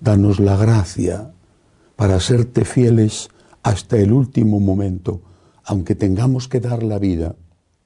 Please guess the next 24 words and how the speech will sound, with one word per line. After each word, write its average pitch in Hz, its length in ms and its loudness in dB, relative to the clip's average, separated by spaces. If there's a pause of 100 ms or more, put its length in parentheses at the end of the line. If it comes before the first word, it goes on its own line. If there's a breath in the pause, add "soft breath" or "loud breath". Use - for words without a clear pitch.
(960 soft breath)
La 110 160 0
dieron 107 560 -2 (600)
más 90 260 0
tarde, 95 440 -4
años 95 340 -4
más 92 220 -6
tarde, 92 340 -6 (300 loud breath)
y 104 100 0
estoy 135 220 0
seguro 127 380 2
de 110 120 2
que 123 100 -2
esta 123 240 -2
conversación 107 840 -2 (1300)
que - 120 -14
recogieron 95 720 -2
los 92 180 -6
evangelistas 92 920 -6 (640 soft breath)
y 95 80 -12
que 92 140 -6
conocía 90 800 -4 (680 soft breath)
toda 95 300 -4
la 107 140 -6
comunidad, 87 680 -6